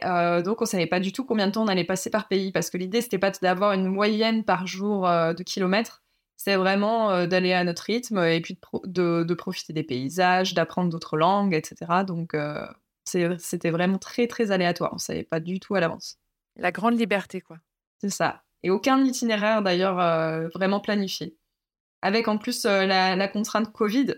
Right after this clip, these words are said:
Speaker 1: qui impliquait de pas savoir si finalement, euh, on allait être confiné à un endroit ou à un autre pendant plusieurs semaines, de savoir si on allait pouvoir passer telle frontière ou telle frontière. Donc c'était vraiment, euh, un peu, on a l'impression d'être dans un jeu de stratégie géant.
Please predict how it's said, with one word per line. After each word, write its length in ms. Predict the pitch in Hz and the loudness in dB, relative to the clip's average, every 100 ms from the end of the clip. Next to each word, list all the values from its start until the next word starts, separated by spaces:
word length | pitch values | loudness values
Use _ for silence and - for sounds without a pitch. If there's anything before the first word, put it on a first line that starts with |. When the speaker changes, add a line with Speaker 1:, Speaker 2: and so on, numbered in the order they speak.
| _ | _
Speaker 1:
qui 320 | - - 196 180 | -16 -4 2 2
impliquait 480 | 190 190 - 240 | 2 -2 0 2
de 380 | 233 190 180 170 | 2 2 2 0
pas 100 | 190 | -2
savoir 360 | 214 180 180 240 | 0 0 2 0
si 180 | - 196 | -2 -6
finalement, 560 | - 175 180 202 220 | -2 0 2 2 2
euh, 160 | 180 165 160 _ _ _ | 2 0 -4 _ _ _
on 140 | 196 | -2
allait 160 | 196 190 | 2 2
être 140 | 196 - | 0 -4
confiné 320 | 190 - 196 | -8 -2 2
à 60 | 190 | 2
un 100 | 180 | 2
endroit 300 | 180 175 185 | 0 0 2
ou 100 | 175 | 2
à 60 | |
un 260 | 170 185 233 | 2 2 0
autre 220 | 262 - _ _ _ _ | -2 -14 _ _ _ _
pendant 220 | - 185 | -4 -2
plusieurs 280 | 175 180 170 | -2 -4 -4
semaines, 680 | - 175 180 196 226 247 - | -2 0 2 2 2 0 0
de 120 | 190 170 | -2 -2
savoir 320 | 185 185 190 | -2 -2 -4
si 120 | - | -4
on 60 | 196 | 0
allait 140 | 175 | 0
pouvoir 240 | 170 170 | 0 -2
passer 420 | 180 175 - 202 202 | -2 -4 -2 -2 0
telle 140 | 196 | -2
frontière 460 | 190 190 190 196 180 | -2 -4 -2 0 0
ou 40 | |
telle 120 | 170 165 | 0 -2
frontière. 420 | - 175 202 220 | -2 -4 0 0
Donc 140 | 185 | 0
c'était 240 | - - 165 | -6 -2 2
vraiment, 500 | 165 190 208 220 196 | 2 2 2 2 2
euh, 200 | 170 156 | 0 0
un 120 | 180 | -2
peu, 380 | 175 - 220 214 | -4 0 2 2
on 100 | 185 | 2
a 80 | 180 | 2
l'impression 380 | 180 190 202 226 | 2 0 -2 0
d'être 340 | 196 180 180 | 0 0 -2
dans 220 | 170 170 180 | -2 -2 -2
un 80 | |
jeu 140 | 180 214 | 0 -2
de 40 | |
stratégie 640 | - - 185 190 196 214 | -4 -2 0 2 2 2
géant. 340 | 196 180 170 | 2 2 0